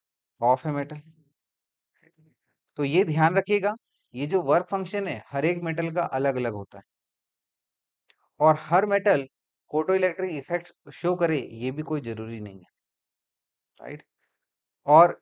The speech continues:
इसको, वर्क फंक्शन को हम लोग इलेक्ट्रॉन वोल्ट में मेजर किया करते हैं, राइट? So we can say it is measured in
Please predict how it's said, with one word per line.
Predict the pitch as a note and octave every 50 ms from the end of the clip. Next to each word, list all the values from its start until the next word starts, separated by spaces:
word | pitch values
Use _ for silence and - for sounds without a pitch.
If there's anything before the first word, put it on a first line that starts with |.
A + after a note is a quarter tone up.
| _ -
इसको, | F3 E3 - - A#3 G3+ D#3 C#3+ C#3+ - _ _ _ _ _ _ _ _ _
वर्क | C3 B2+ C#3+ F3+ G#3 G#3+
फंक्शन | F#3 F3+ F3+ F3+ - G#3+ G#3 G3+
को | F#3 F3+ C#3+ C3
हम | C#3 D3+ D#3
लोग | F3 G3 F#3 D#3+ -
इलेक्ट्रॉन | E3 D3+ D3+ D#3 D#3 - F3+ F#3 G3+ G#3
वोल्ट | G3+ D#3+ C3 C3 D3 D#3 D#3+ D#3+
में | F3 F3+
मेजर | E3 C3 A#2 G#2+ A#2 G#2+
किया | G#2+ - A2+ G#2 G2 F2+ - _ _ _ -
करते | B2 A#2 A2 -
हैं, | G2 G#2+ - _ _ _ _ _ _ _ _ _ E3+
राइट? | F#3+ F3+
So | - - D#3+ C#3+
we | D3+ D#3 D#3+
can | G3+ G3+ G#3+
say | G#3 F3+ D3 C3 C3+ - _ _ _ _ _ _ _ _ _ _ _ _ _ _ _ _ _ _ _ _ _ _ _ _ _ _ _ _ _ _ _ -
it | D#3 F3 F3 F#3
is | F3 C#3+ C#3 D3+ D3+ - _ _ _ _ _ _ _ _ _ _ _ _ _ _ _ _ _ _ _ _ _ _ _ _ _ _ _ _ _ _ _ _ _ _ _ _ _ _ _ _ _ _ _ _ _ _ _ _ _ _ _ _ _ _ _ _ _ _ _ _ _ _ _ _ _ _ _ _ _ _ _ _ _ _ _ _ _ _ _ _ _ _ _ _
measured | - A#2+ B2 B2+ C3 C3+ C#3 C#3 D#3 E3+ F3 E3
in | D#3 D#3 F3+ G#3+